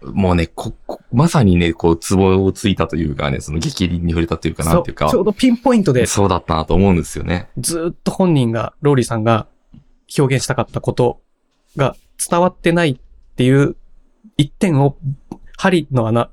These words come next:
Speaker 2: 針についてきたみたいな感じ。
Speaker 1: そう、そういうことだと思いますよ。ちっちゃい穴だったと思うんですよ。それをね、<laughs> たまたまこう、
Speaker 2: うん。
Speaker 1: いや、だってこんな、
Speaker 2: だからなんかこの、
Speaker 1: はい。
Speaker 2: まとめ、その、このブログに書いてる、最後の方に書いてんだけど、
Speaker 1: はい。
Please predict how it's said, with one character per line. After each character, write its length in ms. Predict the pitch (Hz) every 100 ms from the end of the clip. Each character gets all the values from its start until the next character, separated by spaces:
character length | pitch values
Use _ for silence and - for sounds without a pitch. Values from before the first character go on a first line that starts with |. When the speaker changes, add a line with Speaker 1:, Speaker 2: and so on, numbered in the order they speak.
| -
Speaker 2:
針 260 | - 175 120
に 100 | 107
つ 80 |
い 60 | -
て 80 | 156
き 40 |
た 80 | 131
み 60 | 117
た 60 |
い 20 |
な 0 |
感 0 |
じ。 0 |
Speaker 1:
そ 0 |
う、 0 | 120
そ 40 |
う 40 |
い 40 | 104
う 20 |
こ 80 | 104
と 80 | 98
だ 100 | 90
と 100 | 82
思 100 | 87
い 40 |
ま 80 | 107
す 120 | -
よ。 80 | 78
ち 180 | - 95
っ 60 | 82
ち 120 | 127
ゃ 40 |
い 20 | 107
穴 180 | 98
だ 80 | 110
っ 60 | 101
た 120 | 90
と 100 | 82
思 140 | 95
う 40 | 113
ん 40 |
で 20 | 90
す 120 | -
よ。 160 | - -
そ 200 | - 123
れ 100 | 139
を 80 |
ね、 160 | 147 180 - -
<laughs> 200 | - 143
た 120 | 117
ま 120 | 107 123
た 140 | 139
ま 160 | 156 151
こ 60 |
う、 120 | 127 107
Speaker 2:
う 0 | 95 113
ん。 40 |
Speaker 1:
い 60 | 120 - - - - - -
や、 100 | 95
だ 80 | 120
っ 40 |
て 80 | -
こ 140 | - 143
ん 40 |
な、 80 | 135
Speaker 2:
だ 40 |
か 40 | 127
ら 40 |
な 80 | 113
ん 20 |
か 20 |
こ 100 | 107
の、 160 | 110 110
Speaker 1:
は 280 | - 95 82
い。 40 |
Speaker 2:
ま 120 | 92 131
と 100 | 156
め、 240 | 156 151 - -
そ 140 | 147
の、 60 | 147
こ 120 | 170
の 80 | 160
ブ 100 | 151
ロ 80 |
グ 80 | 151
に 80 | 147
書 120 | 170
い 80 | 143
て 100 | 120
る、 100 | -
最 220 | - 151
後 80 | 117
の 60 | 104
方 240 | - 113
に 100 | 110
書 80 | -
い 60 | 127
て 60 |
ん 40 | 107
だ 80 | 110
け 80 |
ど、 180 | 107 120
Speaker 1:
は 240 | 113 85
い。 100 | 82